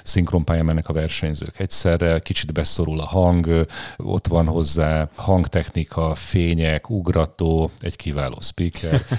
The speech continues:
<laughs> és, ö, és ez, ez, ö, ez a show része a, a rendezvénynek. És ugyanígy vasárnap a Városi Gyorsasági,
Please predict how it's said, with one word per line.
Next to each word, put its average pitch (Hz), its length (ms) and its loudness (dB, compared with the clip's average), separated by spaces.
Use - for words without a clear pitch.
<laughs> - 160 -20
és, 85 260 2
ö, 85 240 6
és 90 260 0
ez, 90 280 2
ez, 95 300 2
ö, 92 280 6
ez 101 140 -2
a 107 60 4
show 104 360 4
része 82 540 0
a, 85 640 0
a 87 40 0
rendezvénynek. 80 600 0
És 98 160 -2
ugyanígy 98 380 4
vasárnap 87 720 2
a 82 220 4
Városi 80 360 0
Gyorsasági, 87 840 0